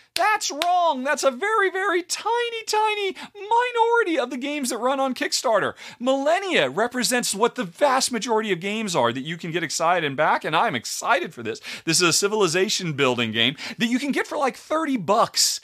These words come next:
That's it. That's what you see if you look beyond the headlines and beyond the hype. There's so many cool games. But anyway, I'm excited for this one, um, because it, well, I mean, because it's on Kickstarter, so there are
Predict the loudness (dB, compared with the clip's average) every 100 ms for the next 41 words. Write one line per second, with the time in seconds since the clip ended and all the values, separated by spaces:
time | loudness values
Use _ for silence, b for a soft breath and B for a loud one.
0 | B B 0 0 2 2 2 2 2 0
1 | B B B _ -2 0 0 -2 -2 0
2 | 0 2 2 2 2 -2 B -2 -2 -2
3 | -2 0 0 0 -2 -2 2 2 2 2
4 | 0 0 0 -2 0 0 0 -2 -6 -6
5 | -2 0 0 0 2 2 0 -2 -4 -2
6 | -2 0 0 0 -4 -6 -6 -4 -4 -4
7 | -6 B B 0 0 -2 B B -4 -2
8 | -2 0 0 -2 -4 -2 -2 -2 0 -2
9 | -2 B B -2 2 4 4 2 0 -4
10 | 0 2 2 0 0 0 0 0 0 0
11 | 0 -4 -6 -8 -2 0 0 0 -2 -2
12 | 0 0 0 -2 -2 0 4 4 2